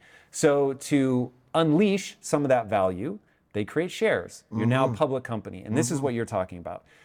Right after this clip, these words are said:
Speaker 1: So, hey, you've got this, J P Morgan realizes, "I'm not an entrepreneur, I'm not gonna be able to build something." But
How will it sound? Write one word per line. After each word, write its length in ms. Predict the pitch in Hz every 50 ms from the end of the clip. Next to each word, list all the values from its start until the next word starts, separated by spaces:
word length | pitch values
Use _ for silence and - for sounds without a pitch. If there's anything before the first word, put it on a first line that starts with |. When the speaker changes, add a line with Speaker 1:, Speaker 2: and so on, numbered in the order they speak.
| _ _ -
Speaker 1:
So, 180 | - 143 131
hey, 220 | 127 156 208 190 143
you've 260 | 107 101 117 120 117
got 300 | - 147 156 180 160 127
this, 320 | 135 127 127 123 - - -
J 240 | 110 98 143 151
P 100 | 156 165
Morgan 320 | 170 143 127 127 117 117 110
realizes, 540 | 110 120 117 110 104 101 98 98 92 104 113
"I'm 100 | 123 147
not 160 | 180 208 208
an 80 | 185
entrepreneur, 460 | 170 165 156 156 - 127 127 127 123 123
I'm 80 | 123
not 140 | 123 131 123
gonna 120 | 143 127
be 80 | 107 123
able 120 | 120 113
to 40 | 104 95 113
build 140 | 107 107 95
something." 540 | - 101 92 90 - 95 98 101 98 95 - _ _ _ _ _ _ -
But 800 | - 208 262 311 330 320 277 233 214 214 220 214 - - -